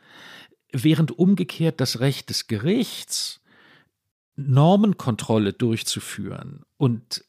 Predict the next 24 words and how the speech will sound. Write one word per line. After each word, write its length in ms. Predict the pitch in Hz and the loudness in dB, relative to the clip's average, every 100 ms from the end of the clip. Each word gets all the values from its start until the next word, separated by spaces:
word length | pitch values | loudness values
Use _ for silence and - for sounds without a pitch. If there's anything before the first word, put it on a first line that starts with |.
| _ _ - | _ _ -2
Gesetze 640 | 139 - 165 - - 135 - | 0 2 0 2 -2 -2 -6
verfassungsmäßig 1000 | - 131 - 165 143 - 120 110 117 - | -6 -4 -2 0 0 -2 -4 -6 -10 -8
zu 140 | - | -10
prüfen, 600 | - 220 247 - - - _ _ - - | -6 -2 -2 -2 -10 -12 _ _ -20 -4
nur 200 | 147 190 | 4 4
mit 160 | 185 185 | 4 2
einer 200 | 165 170 | 0 0
gigantischen 640 | - 143 190 226 185 - | 0 0 2 2 0 0
Mehrheit 340 | 127 139 135 135 | 0 2 0 -2
von 140 | - | -4
achtzig 400 | - 147 - 143 | -4 -4 -6 -8
Prozent 320 | - - 151 | -8 -6 -4
der 120 | 185 185 | -2 -2
Richter 320 | 240 113 - - - - | -2 -6 -14 -20 -20 -10
soll 180 | - 113 | -4 -4
ausgeführt 600 | 98 95 113 - 95 - | -4 -8 -8 -12 -16 -16
werden 240 | - - | -20 -20
können. 220 | - - _ _ - | -20 -20 _ _ -6
Und 160 | 143 131 | -2 0
das 160 | 196 | 0
ist 140 | 247 - | 0 -2
einfach 420 | 120 123 151 - | -2 -2 -4 -6
eine 240 | - 107 | -8 -4
Unbalanciertheit, 1300 | 214 226 214 92 85 87 - - - - 101 - | 4 4 4 -2 -4 -8 -8 -10 -16 -16 -18 -18